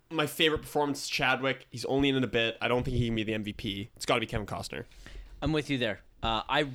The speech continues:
Speaker 2: really, really, really wanted to give it to, to Chadwick,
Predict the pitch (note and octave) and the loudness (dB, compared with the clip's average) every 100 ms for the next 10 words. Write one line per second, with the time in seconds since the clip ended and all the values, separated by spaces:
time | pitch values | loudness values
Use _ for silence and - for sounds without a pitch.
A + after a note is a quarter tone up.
0 | A#2+ C3+ E3 E3 D#3 C#3 G#2 A#2+ D3+ D3 | -8 0 4 4 4 0 -4 0 2 2
1 | D3 - - - G2 G#2+ C3+ D3 D3 C3+ | -2 -6 -14 -10 -6 -2 2 4 2 0
2 | - - C3 C3+ B2 A2+ B2 B2+ C#3+ - | -8 -6 0 0 -2 -2 -2 0 -4 -6
3 | - C#3 - - - C3+ D3+ C3 D#3 D#3+ | -6 -6 -6 -12 -6 -2 2 2 2 -2